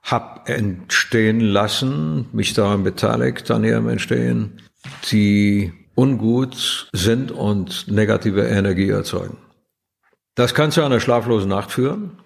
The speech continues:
in der alles sowieso zunächst einmal ungut aussieht. Am Morgen, wenn ich dann aufwache und aufstehe, frage ich mich dann sehr oft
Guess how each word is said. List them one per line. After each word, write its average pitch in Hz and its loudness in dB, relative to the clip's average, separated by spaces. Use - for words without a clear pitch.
in 113 2
der 120 2
alles 113 2
sowieso 101 0
zunächst 110 2
einmal 101 -4
ungut 107 2
aussieht. - -6
Am 110 2
Morgen, 165 4
wenn 107 4
ich 98 0
dann 110 2
aufwache 113 0
und - 0
aufstehe, 117 0
frage 117 2
ich 113 4
mich 117 2
dann 107 0
sehr 101 2
oft - -4